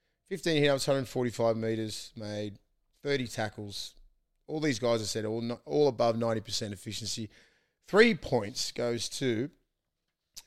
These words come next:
Big Ke-, Regan Campbell-Gillard, 'cause, 'cause I know this is a rivalry match as well, so both teams are always up for this, Para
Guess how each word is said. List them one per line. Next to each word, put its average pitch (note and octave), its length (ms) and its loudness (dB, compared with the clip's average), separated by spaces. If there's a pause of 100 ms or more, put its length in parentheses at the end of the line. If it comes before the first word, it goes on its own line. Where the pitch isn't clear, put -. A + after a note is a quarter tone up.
Big D#3 160 -6
Ke-, - 240 -2
Regan E3 440 2
Campbell-Gillard, A#2 880 -2
'cause, D3 320 -2 (440)
'cause G3+ 200 8
I G#3 60 10
know F#3 140 12
this D3+ 180 6
is C3+ 140 2
a C3 280 8
rivalry B2+ 420 8
match A#2+ 260 2
as G#2 120 -4
well, A#2+ 180 4
so A#2 160 0
both C3 220 2
teams A2+ 260 0
are A2 40 0
always A2 300 0
up G#2 160 -6
for G#2 100 -8
this, A2 160 -4
Para A#2 480 2